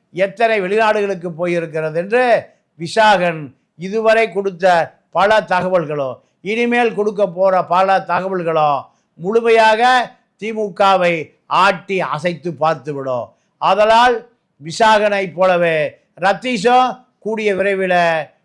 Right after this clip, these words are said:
வருமான வரித்துறையினுடைய பார்வைக்கு கொண்டு வரப்படுவார்.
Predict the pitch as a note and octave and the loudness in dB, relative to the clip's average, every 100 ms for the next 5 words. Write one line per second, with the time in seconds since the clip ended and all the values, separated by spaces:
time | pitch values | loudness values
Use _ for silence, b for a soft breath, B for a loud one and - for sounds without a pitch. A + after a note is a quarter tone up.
0 | _ D#3 G3 G#3 G#3 G3+ F3 F3+ F3 E3+ | _ -4 -2 2 0 0 -2 -2 -4 -6
1 | E3+ E3 D#3 D3+ D3+ C#3+ C3+ A#2 _ _ | -6 -6 -6 -4 -2 -2 -2 -6 _ _
2 | _ F3 A3 G3 F3 D#3+ D3+ F3 E3+ D#3+ | _ 4 4 2 -2 -6 -6 -2 0 0
3 | B2+ C#3+ C#3 C3+ B2 A2+ | -2 -6 -4 -2 -2 -6